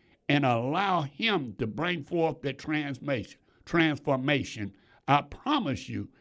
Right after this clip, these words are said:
you will see a difference. Folks, it's time out for this stuff now. It really is. We've been, uh, going through,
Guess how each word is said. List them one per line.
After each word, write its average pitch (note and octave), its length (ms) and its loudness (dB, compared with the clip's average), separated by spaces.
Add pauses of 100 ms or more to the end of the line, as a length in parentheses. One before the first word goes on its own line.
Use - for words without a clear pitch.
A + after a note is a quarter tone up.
(160)
you D#3 160 2
will D#3+ 200 0
see D#3 200 0
a D3+ 100 4
difference. C3 460 -2 (240)
Folks, G#3 280 4
it's B3 160 2
time E3+ 480 2
out G3 300 2
for B2+ 100 0
this A#2 200 -2
stuff A2 340 -2
now. B2+ 300 -2 (280)
It E3+ 120 2
really E3+ 440 6
is. G#2+ 280 0 (340)
We've G3 520 2
been, D#3 400 2 (240)
uh, B2 220 0
going F#3 400 0
through, E3+ 340 2